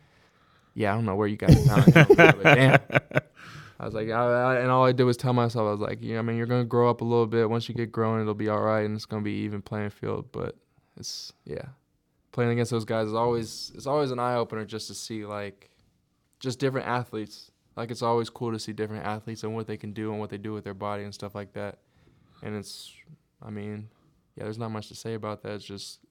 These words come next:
Speaker 1: eye-opening to see those guys. Like, when you walk in, you see anywhere between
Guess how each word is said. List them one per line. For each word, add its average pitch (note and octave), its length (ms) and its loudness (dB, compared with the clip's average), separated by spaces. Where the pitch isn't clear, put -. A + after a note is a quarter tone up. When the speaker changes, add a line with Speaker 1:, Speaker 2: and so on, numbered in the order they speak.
Speaker 1:
eye-opening A2 540 -2
to A2 60 -10
see A2+ 140 -14
those A2 180 -6
guys. A2 300 -6
Like, G#2+ 180 -10
when A2+ 120 -10
you A2+ 100 -8
walk A2 300 -4
in, A2+ 240 -8
you A2+ 100 -8
see G#2+ 440 -6
anywhere A2+ 340 0
between G#2+ 720 -6